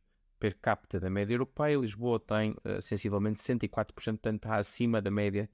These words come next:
eh, da União Europeia. Eh, e porquê é que, eh, Lisboa é capaz de captar tanta receita fiscal? Bom, há aqui, eh, dois aspectos que certamente contribuem muito para isso.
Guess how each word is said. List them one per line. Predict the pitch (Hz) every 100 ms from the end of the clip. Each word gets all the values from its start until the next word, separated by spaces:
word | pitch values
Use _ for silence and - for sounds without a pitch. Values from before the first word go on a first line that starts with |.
| _ _ _
eh, | - 92
da | 101 104 98 -
União | - 98 98 104 98
Europeia. | 92 - 69 - _ _ _
Eh, | 101 101 147
e |
porquê | 165 - 185
é |
que, | - - 175 - -
eh, | - 120 98
Lisboa | 131 123
é | 131
capaz | 120 - 120
de | -
captar | - - 113 107
tanta | - 107 101 101
receita | - - 95 -
fiscal? | - - - - - - _ -
Bom, | 110 87 -
há | 135
aqui, | - 147 135 - -
eh, | 107 107 104
dois | 98 110 104 139 113
aspectos | - 117 -
que | -
certamente | - 98 107 104
contribuem | 110 101 101 98 98 -
muito | - 98 92
para | - 85
isso. | -